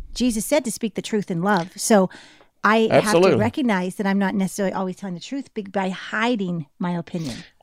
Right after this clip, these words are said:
Speaker 2: You know, I was in a, I was in a church back a few years ago, and, uh, man, I, you know, y-, it doesn't take you but a minute when you're in, in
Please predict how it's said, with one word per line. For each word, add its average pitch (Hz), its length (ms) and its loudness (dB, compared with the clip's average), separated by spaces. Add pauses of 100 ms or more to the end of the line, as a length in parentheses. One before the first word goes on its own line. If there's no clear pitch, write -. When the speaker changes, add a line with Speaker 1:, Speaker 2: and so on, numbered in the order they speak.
(140)
Speaker 2:
You 185 140 6
know, 208 60 10
I 185 100 8
was 190 160 6
in 165 100 4
a, 135 80 6
I 156 80 10
was 170 140 6
in 151 120 4
a 107 80 6
church - 460 0
back 110 220 -2
a 104 40 -12
few 117 180 -2
years 107 340 0
ago, 98 360 -4 (1200)
and, 120 320 4
uh, 104 280 6
man, 139 280 4
I, 127 340 6
you 127 120 -2
know, 123 80 2
y-, 107 160 0 (540)
it 165 120 0
doesn't 160 320 6
take 160 220 4
you 117 100 2
but 110 140 6
a 101 80 4
minute 110 460 4 (180)
when 101 240 -2
you're 95 180 0
in, 98 180 -2
in 107 200 -2